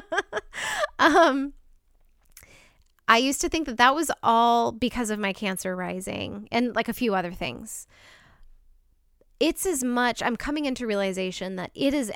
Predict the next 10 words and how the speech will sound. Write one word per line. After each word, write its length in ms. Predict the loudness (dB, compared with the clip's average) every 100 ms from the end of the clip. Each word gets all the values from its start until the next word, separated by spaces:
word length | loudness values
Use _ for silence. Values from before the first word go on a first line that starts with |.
| -2
as 380 | 0 2 0 -4
much 520 | -6 -6 -6 -10 -4
because 460 | -2 2 0 0 -6 _ _ _
Pluto 640 | -4 0 4 6 6 4 -2 -8 -16
has 360 | -6 -2 -2 -2
been 180 | -6 -6
transiting 480 | -6 -6 -4 -6
my 240 | -4 -4 -4
seventh 460 | -4 -6 -6 -10
house. 800 | 0 4 6 4 0 -6 -10 -12